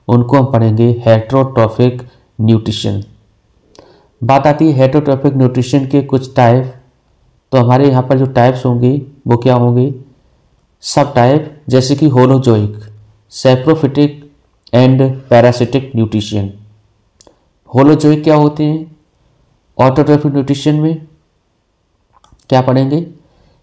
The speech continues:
If an organism can nourish itself by making its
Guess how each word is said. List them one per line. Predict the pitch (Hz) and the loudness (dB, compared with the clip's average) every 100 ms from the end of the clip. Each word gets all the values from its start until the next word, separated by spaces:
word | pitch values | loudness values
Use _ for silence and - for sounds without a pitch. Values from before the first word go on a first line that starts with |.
| - | 0
If | 143 156 | 2 4
an | 160 | 2
organism | 147 139 139 151 151 | 2 2 2 0 0
can | 151 139 131 | 0 0 2
nourish | 131 147 147 - - | 2 2 0 -8 -6
itself | 127 123 - 143 143 | -4 -2 0 2 2
by | 127 127 | 2 2
making | 127 120 120 135 143 143 131 | 2 0 0 -2 -4 -4 0
its | 131 131 | -2 -2